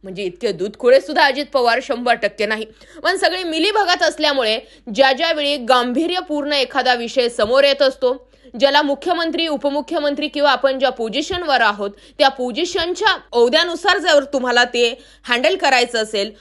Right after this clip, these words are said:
तर तो विषय हँडल करण्यामध्ये अजित पवार कारे-, कायमच स्वरूपी आतापर्यंत असक्षम ठरलेले आहेत आणि त्याचंच ताजं उदाहरण हे आहे.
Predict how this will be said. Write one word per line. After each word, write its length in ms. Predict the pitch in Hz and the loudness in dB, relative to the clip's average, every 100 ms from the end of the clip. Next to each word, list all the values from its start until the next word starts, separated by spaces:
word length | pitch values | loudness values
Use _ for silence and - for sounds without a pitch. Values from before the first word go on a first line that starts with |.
| _ - | _ 2
तर 120 | 262 | 2
तो 280 | 254 294 330 | 4 2 2
विषय 320 | 269 247 - | -2 -2 0
हँडल 460 | 247 240 220 233 226 | 0 -2 -6 -6 -4
करण्यामध्ये 720 | 214 202 202 196 196 254 277 _ _ | -4 -4 -6 -4 -4 -2 -4 _ _
अजित 280 | 220 226 262 | -2 -2 -4
पवार 440 | - 214 208 214 | -4 0 2 2
कारे-, 460 | 214 214 196 208 214 - - | 2 0 0 0 -4 -8 -2
कायमच 480 | 240 226 302 349 - | 0 2 0 -4 -8
स्वरूपी 360 | 269 226 180 208 | -8 -8 -4 -2
आतापर्यंत 640 | 196 - 202 196 196 220 220 202 | -2 -4 -4 -2 -2 -4 -6 -4
असक्षम 580 | 247 254 254 - 247 | -4 -4 -6 -2 -4
ठरलेले 400 | 262 240 220 214 | -2 -4 0 2
आहेत 280 | 202 196 185 185 - - | 2 2 -2 -6 -12 -6
आणि 180 | 208 | -6
त्याचंच 460 | 202 214 208 294 311 | -4 -6 -4 -4 -2
ताजं 340 | 254 208 208 | 0 0 0
उदाहरण 400 | 208 196 196 196 208 | -2 -2 -2 -2 -2
हे 80 | 214 | -2
आहे. 200 | 170 160 | -2 -2